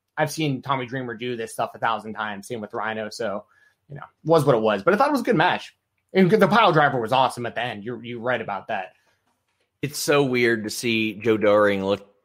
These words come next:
Speaker 2: look like he does now, 'cause I remember, like, he had, at one point, he had, like, this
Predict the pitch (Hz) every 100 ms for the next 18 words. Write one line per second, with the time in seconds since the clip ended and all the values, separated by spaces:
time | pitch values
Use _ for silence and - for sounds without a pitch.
0 | _ _ _ 147 135 143 143 135 127 127
1 | 113 113 113 113 107 107 113 107 107 107
2 | 107 98 98 95 107 101 95 80 _ _
3 | _ _ _ _ _ 107 113 113 101 113
4 | 95 98 104 101 90 92 95 - - -